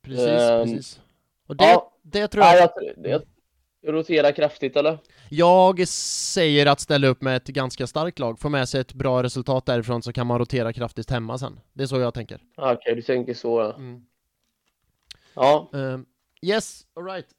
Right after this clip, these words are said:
Speaker 2: För att sen vända mot Fulham borta
Speaker 1: Mm.
Speaker 2: då.
Speaker 1: Ja,
Speaker 2: På
Speaker 1: precis.
Speaker 2: söndag.
Speaker 1: Ja, och det tror jag att, eh,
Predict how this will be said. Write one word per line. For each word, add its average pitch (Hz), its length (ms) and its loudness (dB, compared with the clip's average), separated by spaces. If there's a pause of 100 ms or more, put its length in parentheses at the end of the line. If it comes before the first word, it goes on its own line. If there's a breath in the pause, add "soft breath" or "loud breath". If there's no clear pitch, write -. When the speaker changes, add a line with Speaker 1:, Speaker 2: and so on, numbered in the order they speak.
(140)
Speaker 2:
För 180 140 4
att 170 80 2
sen 175 160 4
vända 165 220 4
mot 160 160 2
Fulham 135 840 2
borta 139 180 -6
Speaker 1:
Mm. 120 140 -12
Speaker 2:
då. 127 380 2 (500)
Speaker 1:
Ja, 139 240 -4
Speaker 2:
På - 40 -20
Speaker 1:
precis. 139 200 -6
Speaker 2:
söndag. 113 340 -2 (200)
Speaker 1:
Ja, 131 260 -4
och 143 80 -10
det 143 240 -2
tror 131 220 -8
jag 127 100 -2
att, 123 180 -10
eh, 123 60 -8